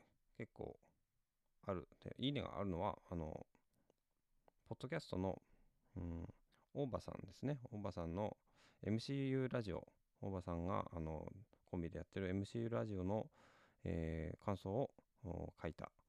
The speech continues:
コメントについて、いいねがありますね。はい。で、リツイートもしてくださってますね。ありがとうございます。こうやってね、あの、なんだろう。何かを聞いて、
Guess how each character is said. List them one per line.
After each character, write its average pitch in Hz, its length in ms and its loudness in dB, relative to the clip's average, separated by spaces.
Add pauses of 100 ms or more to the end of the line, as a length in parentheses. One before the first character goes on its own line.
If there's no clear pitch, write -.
(400)
コ - 100 -4
メ 85 120 2
ン - 40 -4
ト - 300 -10 (280)
に 92 100 -2
つ - 140 -6
い 87 80 -2
て、 - 260 -2 (120)
い 90 100 0
い - 20 2
ね 82 100 0
が 78 180 -4
あ - 40 -4
り 78 80 -4
ま 76 100 -6
す - 100 -8
ね。 117 160 -2 (640)
は - 80 0
い。 - 80 -8 (480)
で、 87 120 0
リ 87 140 0
ツ - 120 -6
イ 107 40 -2
ー - 20 -4
ト - 140 -6
も 95 140 0
し - 80 -12
て - 400 -4
く - 120 -10
だ 85 60 -4
さ 87 100 -6
っ 82 40 -4
て - 280 -16
ま 82 120 -2
す - 220 -14
ね。 85 460 0 (540)
あ - 60 -4
り 82 60 0
が 80 60 -2
と 82 100 -6
う 82 40 -4
ご - 20 -4
ざ 80 80 -2
い 78 40 -2
ま 78 140 -2
す。 80 280 -8 (760)
こ - 120 -8
う - 40 2
や 131 40 2
っ 135 40 -4
て 139 100 2
ね、 127 100 6
あ 95 60 6
の、 82 340 2 (1040)
な 104 60 0
ん 90 40 0
だ - 100 -10
ろ - 200 -8
う。 - 40 -20 (960)
何 196 160 4
か - 120 -2
を 87 100 0
聞 - 180 -2
い 117 60 -4
て、 - 320 -2